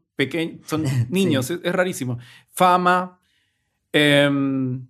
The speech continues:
Speaker 1: ok, eso es lo que hizo en los setentas, en los ochentas. Después fue el director de fotografía del Prisionero de Azkaban,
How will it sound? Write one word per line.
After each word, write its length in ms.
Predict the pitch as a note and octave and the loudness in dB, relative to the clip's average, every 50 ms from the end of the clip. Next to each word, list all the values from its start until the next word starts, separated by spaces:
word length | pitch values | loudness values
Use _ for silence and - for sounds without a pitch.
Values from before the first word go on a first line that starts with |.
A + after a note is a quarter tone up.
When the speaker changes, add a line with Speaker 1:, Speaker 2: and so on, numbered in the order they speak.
| _ _ | _ _
Speaker 1:
ok, 200 | _ - C#3+ B2 D#3 | _ -4 -2 0 2
eso 360 | C#3 C3+ D#3 F#3 F#3+ - G3 | 2 4 2 2 2 0 0
es 80 | F#3 E3 | 2 2
lo 120 | D#3+ D3 | 2 2
que 100 | C#3+ C3+ | 2 2
hizo 220 | D3 D3+ D3+ D#3 | 2 2 0 -2
en 60 | D3+ C#3 | -2 -2
los 120 | C3 B2 | -2 -2
setentas, 420 | C3+ B2+ C3 C#3 C#3 B2+ C#3 C3 | -4 -4 -4 -4 -4 -4 -4 -4
en 80 | C3+ C3 | -4 -6
los 140 | B2+ A#2 - | -4 -6 -6
ochentas. 580 | A#2+ - - B2 A#2 A2 - A2+ A2 - _ _ _ _ _ _ - | -6 -6 -6 -6 -8 -8 -8 -12 -12 -14 _ _ _ _ _ _ -6
Después 300 | C#3+ B2+ C3 F3 F#3 F#3+ | -6 -2 -2 -2 -2 -2
fue 320 | - F3 F3 F3 G3 - | -2 -2 0 0 0 0
el 100 | D#3+ C#3 | -2 -2
director 380 | C#3+ C3+ C#3 C3+ C3 D#3+ E3 E3+ | 0 -2 -2 -2 -2 -2 -4 -4
de 80 | - | -4
fotografía 920 | - D3 C3+ C3 B2+ B2+ B2+ A#2+ B2 - D3 D#3 D#3+ D#3+ E3 E3 E3+ - _ _ _ _ _ _ _ _ _ _ _ _ _ _ | -6 -6 -4 -4 -4 -4 -4 -6 -8 -6 -6 -4 -4 -2 -4 -6 -8 -12 _ _ _ _ _ _ _ _ _ _ _ _ _ _
del 240 | - C3 B2+ A#2+ A#2+ | -6 -4 -4 -4 -4
Prisionero 640 | B2 B2+ B2+ B2+ - C3+ C3 C3 C#3+ D#3 D#3 E3+ E3 | -4 -6 -6 -4 -4 -4 -2 -2 -2 -2 0 0 -2
de 60 | C#3 | -2
Azkaban, 720 | A#2+ A#2+ - B2+ B2 C3 C3+ C#3 C3 A#2+ A2+ G#2+ G#2+ A#2 | -4 -6 -4 -2 -2 0 0 -2 -2 -4 -6 -8 -10 -14